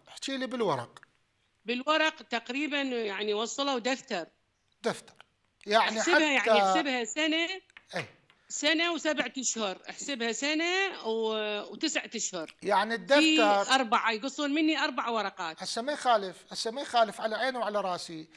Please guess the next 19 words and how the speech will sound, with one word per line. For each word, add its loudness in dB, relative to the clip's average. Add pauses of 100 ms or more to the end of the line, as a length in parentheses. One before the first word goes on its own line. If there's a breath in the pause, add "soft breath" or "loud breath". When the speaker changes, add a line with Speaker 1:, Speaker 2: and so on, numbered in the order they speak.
(540 loud breath)
Speaker 1:
يعني 0
الدفتر 4 (560)
معناته 0
حتى 2
أكثر 2
من 0
الورقة 4
بثلاثة. 0 (1500)
يعني -6
Speaker 2:
والله 6
Speaker 1:
الورقة 6
Speaker 2:
شاهد، 10
Speaker 1:
بأربعة 10
Speaker 2:
ما 6
عندي 4
Speaker 1:
صارت. 0
Speaker 2:
مصدر -2
غيره، -6
والله. -4